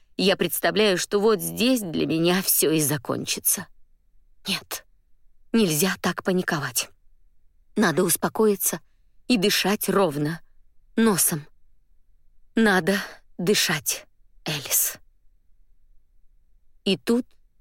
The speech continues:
из другой комнаты появляется он. На нём чёрные брюки, чёрный джемпер, чёрные перчатки и чёрная шапочка вроде балаклавы.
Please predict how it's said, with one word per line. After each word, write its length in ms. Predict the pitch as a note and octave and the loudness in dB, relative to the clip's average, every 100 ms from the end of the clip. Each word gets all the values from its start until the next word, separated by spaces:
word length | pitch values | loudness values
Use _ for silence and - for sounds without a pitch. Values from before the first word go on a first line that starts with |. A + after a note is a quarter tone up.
| - - | -16 -2
из 140 | F#3+ | 0
другой 440 | D#3 F3 D#3+ F3 E3 | 2 2 4 4 4
комнаты 560 | F#3 F#3+ G#3 G#3 G3 | 2 4 4 2 -2
появляется 840 | F3 D3+ C#3+ C3+ C3+ C3 - D3 - | 0 2 4 2 2 0 -2 -4 -4
он. 320 | C3 B2+ C#3 - - - _ _ - _ - - - - _ | -8 -8 -12 -16 -20 -20 _ _ -20 _ -20 -20 -20 -20 _
На 180 | F3+ F#3+ | 0 2
нём 380 | G3 G#3 G#3 G3 | 4 4 2 0
чёрные 560 | - G3+ F#3 F3+ F3 | 2 2 2 2 2
брюки, 480 | D#3+ F3 F#3+ - G#3+ - _ - | 2 0 0 -4 -6 -8 _ -14
чёрный 460 | - G#3+ E3+ D#3+ D3+ | -2 2 2 2 0
джемпер, 600 | C3+ E3 D#3+ D#3+ G3 - - - _ - | 2 0 0 0 -6 -6 -20 -20 _ -6
чёрные 440 | - F3+ E3 F3+ | 2 2 4 0
перчатки 760 | - E3 - G3 G3+ - G#3 - _ - | 2 0 2 0 0 -2 -4 -4 _ -6
и 100 | - | -2
чёрная 500 | - A3+ A3+ A3 A3 | 2 2 4 4 2
шапочка 640 | G#3 A#3+ G#3+ - - - C#3 | 2 -2 -2 -6 -8 -6 0
вроде 340 | D#3 F3 D#3 | 2 2 2
балаклавы. 720 | D#3+ D#3 - D3 B2+ - | 2 0 0 -2 -2 -6